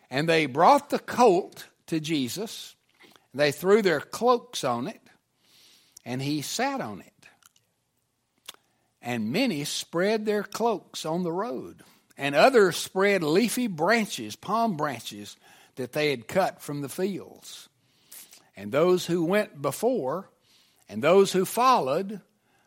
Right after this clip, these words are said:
were shouting, "Hosanna! Hosanna! Blessed is he who comes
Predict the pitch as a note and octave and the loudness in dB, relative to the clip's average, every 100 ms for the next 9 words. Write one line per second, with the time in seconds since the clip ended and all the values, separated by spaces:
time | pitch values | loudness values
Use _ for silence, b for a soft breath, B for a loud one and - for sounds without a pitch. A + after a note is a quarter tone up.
0 | _ B2+ C3+ - G3 A3 D#3+ A#2+ E3+ G#3 | _ -6 -6 -6 -2 0 0 -4 -6 -8
1 | - b b b - F3 G#3+ G#3 F3 G#3+ | -12 b b b -2 4 6 4 2 6
2 | D4 C#4 C#3+ - _ _ _ _ _ _ | 8 6 4 -6 _ _ _ _ _ _
3 | _ - F3+ F#3+ D#3 D3 A#3+ C#4+ A#3+ A2+ | _ 0 6 6 4 4 6 6 4 0
4 | - _ _ _ _ _ _ _ - G2+ | -10 _ _ _ _ _ _ _ -14 -2
5 | C3+ A#3+ A#3+ C#4+ C4 B3+ A3+ - G3+ F3+ | 4 4 4 0 -2 -2 -4 -4 -2 0
6 | B2+ D#3 F3+ - b - C#3 - - G#3 | 0 -2 -4 -10 b -8 -8 -6 -4 0
7 | D#3 C3+ D3+ E3 - | 0 -2 -6 -8 -12